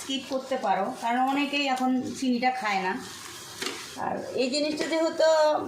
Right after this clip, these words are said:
টক, ঝাল, মিষ্টি সব রকম ব্যালেন্স না হলে টেস্টটা আসবে না। আর এখানে আমি দেব সব রকম মশলা ভাজা, জিরা, ধনে, লঙ্কা, তেজপাতা, এলাচ, দারচিনি সব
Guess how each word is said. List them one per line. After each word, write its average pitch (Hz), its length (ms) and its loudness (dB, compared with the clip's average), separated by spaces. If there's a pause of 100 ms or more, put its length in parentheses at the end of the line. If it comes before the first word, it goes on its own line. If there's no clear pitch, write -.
(140)
টক, 294 340 8
ঝাল, 262 320 6
মিষ্টি 285 320 0
সব 254 200 4
রকম 262 300 4
ব্যালেন্স 240 400 2
না 254 140 0
হলে 262 200 2 (120)
টেস্টটা 247 380 0
আসবে 185 320 0
না। 202 180 -4 (760)
আর 202 380 0
এখানে 311 360 2
আমি 269 220 0
দেব 233 360 0 (1400)
সব 311 280 4
রকম 330 300 2
মশলা 262 640 0 (220)
ভাজা, 208 360 4 (1300)
জিরা, 262 380 4
ধনে, 240 460 2 (580)
লঙ্কা, 247 500 4
তেজপাতা, 240 800 0 (280)
এলাচ, 226 440 6
দারচিনি 214 480 0
সব 247 240 4